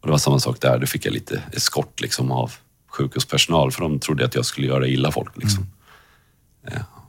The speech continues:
Speaker 1: men så var det ju inte. Eh, och hon, Lena Stark, berättade då, de misstänkte S M A då. Eh, och det var ju, det var ju det som jag trodde också. Eller trodde, det var det som jag hade
Speaker 2: Mm.
Speaker 1: läst mig till, liksom.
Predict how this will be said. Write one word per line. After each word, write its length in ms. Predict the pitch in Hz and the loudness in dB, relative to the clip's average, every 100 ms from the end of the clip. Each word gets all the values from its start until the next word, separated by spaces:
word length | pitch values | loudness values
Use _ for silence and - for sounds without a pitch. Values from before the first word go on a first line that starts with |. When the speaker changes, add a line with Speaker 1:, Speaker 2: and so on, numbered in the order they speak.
| _ _ | _ _
Speaker 1:
men 140 | 76 | 2
så 160 | - 73 | 4 4
var 140 | 67 | 6
det 60 | 64 | 4
ju 60 | 65 | 2
inte. 220 | 69 - - _ _ _ _ _ _ _ _ - - | -2 -8 -14 _ _ _ _ _ _ _ _ -20 -4
Eh, 220 | - 123 | 0 2
och 160 | 120 80 | 2 4
hon, 160 | 78 | 6
Lena 260 | 78 73 71 | 6 4 4
Stark, 280 | - 76 73 | 2 2 4
berättade 380 | 73 76 76 71 | 2 2 2 2
då, 260 | 69 65 - _ _ _ _ _ _ _ - | 2 0 -6 _ _ _ _ _ _ _ -4
de 180 | 143 | 0
misstänkte 600 | 143 - - 131 65 60 58 - - | 2 2 0 2 2 2 0 -10 -6
S 220 | 62 - | -4 2
M 100 | 71 | 6
A 160 | 95 | 8
då. 220 | 90 107 113 - - _ - | 8 6 4 -2 -18 _ -4
Eh, 280 | 71 - - - - - - - _ _ - | -4 -4 -6 -10 -16 -20 -20 -20 _ _ -14
och 80 | 80 | -4
det 80 | 78 | 2
var 120 | 78 | 4
ju, 300 | 80 73 73 - - | 4 4 0 -8 -4
det 80 | |
var 80 | 87 | 0
ju 60 | 85 | 2
det 200 | 80 80 | 4 2
som 140 | 76 | 2
jag 100 | 80 | 2
trodde 200 | 85 78 | 2 2
också. 240 | 78 - 110 - - - - - _ _ _ _ | 2 0 -6 -10 -20 -20 -20 -20 _ _ _ _
Eller 140 | - | -2
trodde, 380 | - 78 73 78 | 0 0 2 2
det 60 | 80 | 4
var 100 | 80 | 4
det 180 | 73 73 | 4 4
som 80 | |
jag 60 | 73 | 4
hade 80 | 69 | 6
Speaker 2:
Mm. 100 | 76 | 6
Speaker 1:
läst 160 | 71 - | 4 0
mig 80 | |
till, 180 | - 82 | 0 0
liksom. 300 | - - 147 | 0 -4 -6